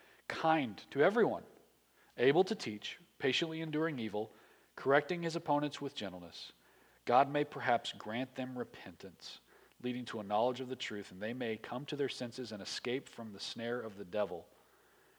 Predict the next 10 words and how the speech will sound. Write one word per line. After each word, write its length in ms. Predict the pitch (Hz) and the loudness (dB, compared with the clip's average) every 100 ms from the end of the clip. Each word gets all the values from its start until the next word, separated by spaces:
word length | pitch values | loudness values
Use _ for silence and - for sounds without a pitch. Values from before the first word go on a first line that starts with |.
| _ - | _ -4
after 240 | 101 - | -4 -4
being 180 | 98 95 | -10 -8
captured 420 | - 104 - 104 | -2 -2 -2 -4
by 120 | 98 | -2
him 200 | 98 98 | -2 -6
to 100 | 92 | -12
do 240 | 85 98 101 | -14 -8 -6
his 180 | 95 87 | -6 -6
will. 320 | 87 85 76 _ - - - - _ | -6 -6 -10 _ -20 -20 -20 -20 _
Quite 460 | - 131 147 170 | 4 10 10 10